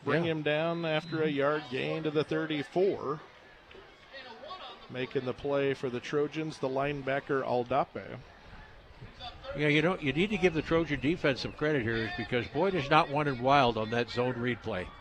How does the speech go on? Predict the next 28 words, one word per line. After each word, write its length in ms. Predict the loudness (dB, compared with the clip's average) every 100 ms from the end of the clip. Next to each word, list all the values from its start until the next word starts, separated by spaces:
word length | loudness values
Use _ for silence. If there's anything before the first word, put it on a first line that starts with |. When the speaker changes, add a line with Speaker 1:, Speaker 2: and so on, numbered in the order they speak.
| -18 -20 -20 -20 -4
Speaker 2:
And 140 | 2 4
again, 300 | 6 6 6
what 160 | 8 8
is 160 | 6
it? 100 | 2 -10 -20 -20 -20 -2
Fake 340 | 8 10 10 6
to 100 | 6
the 180 | 8 8
left, 420 | 8 8 6 4
he 120 | 2
carries 360 | 4 4 4 0
the 60 |
ball, 280 | 4 6 6 4
uh, 120 | -2
fake 280 | 2 2 2
to 60 | 0
the 100 | 2
right 220 | 4 4
in 80 | 2
this 160 | -4
case, 240 | -2 -2 -2
he 80 | -2
carries 300 | 0 0 0
the 60 |
ball 260 | 2 4 4
to 40 |
the 60 | 2
left, 340 | 4 4 4